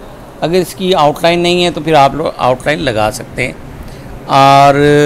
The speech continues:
इसके बाद हमने ऑब्जेक्ट में आएंगे और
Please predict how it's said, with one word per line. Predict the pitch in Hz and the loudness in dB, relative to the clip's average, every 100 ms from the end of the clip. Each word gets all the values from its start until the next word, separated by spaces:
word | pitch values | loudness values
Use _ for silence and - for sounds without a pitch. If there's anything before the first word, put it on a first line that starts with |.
| 147 160 - | 2 -2 -6
इसके | 160 - | -6 -2
बाद | 151 143 151 147 | 2 4 4 2
हमने | 147 143 143 | 0 0 0
ऑब्जेक्ट | 147 120 113 139 - | 0 -2 0 -4 0
में | 156 | 0
आएंगे | 143 143 143 151 - - - - - - - - - | 2 2 0 -4 -8 -20 -20 -20 -20 -18 -18 -18 -6
और | 131 123 123 131 | 0 2 2 0